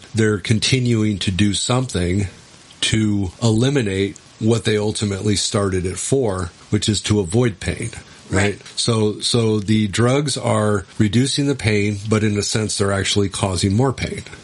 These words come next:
Speaker 1: Right? And so, and then as it's causing more pain, there has to be an enormous amount of pain to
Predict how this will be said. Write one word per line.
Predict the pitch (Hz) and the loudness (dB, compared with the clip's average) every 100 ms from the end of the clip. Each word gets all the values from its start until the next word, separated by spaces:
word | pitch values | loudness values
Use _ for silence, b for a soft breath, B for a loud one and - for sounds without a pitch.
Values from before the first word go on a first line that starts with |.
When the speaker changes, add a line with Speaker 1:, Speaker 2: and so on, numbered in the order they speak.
| - - - | -20 -18 -4
Speaker 1:
Right? | 87 101 - - | 0 0 -2 -8
And | - 101 87 | 0 0 0
so, | - 107 104 101 | 0 0 0 0
and | 101 101 | 0 2
then | 107 104 98 | 2 0 0
as | 101 - 107 95 | -4 -2 0 2
it's | 104 - | 0 -2
causing | - 110 98 101 98 | -2 0 0 0 0
more | 101 98 | 0 -2
pain, | - 135 123 104 98 B B B | -2 -2 0 -2 -4 B B B
there | 110 104 | -4 -2
has | - 123 120 | -2 -2 -2
to | - | -2
be | 104 104 101 90 B B - | 0 2 0 -2 B B -2
an | 110 | 0
enormous | 104 113 139 127 104 | 2 2 2 0 -2
amount | 95 92 | -2 -2
of | - | -2
pain | 92 85 92 104 - - - B B B | -2 0 -2 -4 -8 -20 -20 B B B
to | - 110 104 98 90 | -2 0 0 -2 -4